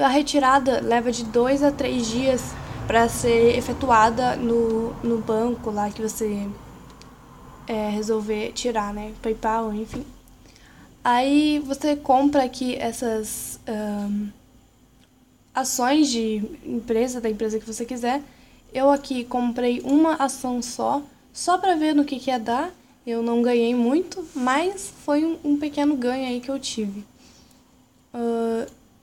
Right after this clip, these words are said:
como eu investi o valor mínimo, eu ganhei pouco, eu não ganhei muito, mas já é alguma coisa, não é mesmo?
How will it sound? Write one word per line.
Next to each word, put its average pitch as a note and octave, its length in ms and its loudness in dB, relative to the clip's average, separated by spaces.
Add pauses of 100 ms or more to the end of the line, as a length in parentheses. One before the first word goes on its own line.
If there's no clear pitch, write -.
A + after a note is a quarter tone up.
(140)
como B3+ 180 -2
eu C4 60 2
investi C4 340 -2
o B3 60 -2
valor B3 300 2
mínimo, C4+ 460 4
eu A3 100 2
ganhei G#3+ 320 -2
pouco, C#4+ 380 2
eu C4+ 40 2
não A#3+ 120 0
ganhei A#3+ 260 0
muito, C4 380 -2
mas C4+ 640 -2
já C4+ 280 4
é A3+ 120 2
alguma A#3 360 0
coisa, G#3+ 400 -4
não G#3+ 100 -4
é G#3 40 -4
mesmo? A#3+ 360 -4